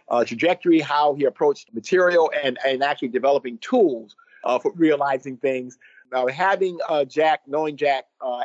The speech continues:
as an instructor at Cooper Union, and then knowing him also, uh, traveling with him, uh, in Greece has been, you know, like, a, a really a godsend.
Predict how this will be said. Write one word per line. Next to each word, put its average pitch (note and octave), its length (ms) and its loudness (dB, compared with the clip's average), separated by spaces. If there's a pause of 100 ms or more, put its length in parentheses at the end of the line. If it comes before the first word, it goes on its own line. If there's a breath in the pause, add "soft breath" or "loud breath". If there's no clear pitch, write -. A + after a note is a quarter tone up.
as C3+ 160 -2
an B2+ 80 -12
instructor C#3+ 380 -2
at B2+ 100 0
Cooper C3+ 200 -6
Union, E3+ 460 0 (220)
and C#3+ 100 0
then D3+ 140 0
knowing D3+ 260 0
him C#3 160 -2
also, C#3+ 440 2
uh, B2+ 140 -4
traveling C#3+ 360 -2
with C#3 160 -4
him, B2 240 -2
uh, A#2 80 -6
in A2+ 160 -4
Greece D3 420 0 (180)
has D3+ 240 0
been, C3+ 440 -2
you C3 100 -2
know, A#2 120 2
like, A2 180 -2
a, G#2+ 240 -2
a G#2+ 240 -2
really C#3+ 260 2
a A#2 60 2
godsend. A#2 600 -4